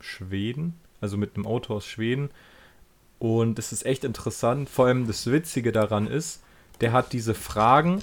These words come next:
also der hat zum Beispiel gefragt, wie viel Prozent, ähm, der Weltbevölkerung lebt in Armut. Und dann hat er vier Antwortmöglichkeiten gegeben und das hat er auf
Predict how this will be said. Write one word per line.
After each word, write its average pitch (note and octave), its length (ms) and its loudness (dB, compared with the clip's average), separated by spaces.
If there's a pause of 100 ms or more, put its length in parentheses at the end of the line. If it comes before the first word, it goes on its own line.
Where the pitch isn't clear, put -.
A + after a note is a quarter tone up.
(120)
also A2 200 2
der G#2+ 100 4
hat G#2+ 80 0
zum A#2 140 -2
Beispiel G#2+ 300 0
gefragt, G#2 540 -2 (100)
wie A#2+ 200 0
viel A#2 420 0
Prozent, - 1040 -2 (1000)
ähm, G#2+ 320 2
der F#2+ 180 4
Weltbevölkerung G#2+ 960 2
lebt G#2 240 2 (120)
in - 100 -6
Armut. B2 460 4 (460)
Und G#2 120 0
dann A2 120 4
hat G#2+ 120 0
er G2+ 60 2
vier A#2 220 2
Antwortmöglichkeiten C#3 840 0
gegeben C3+ 440 0
und A2 60 0
das G#2+ 140 -4
hat A2 120 0
er G#2 100 2
auf - 240 -4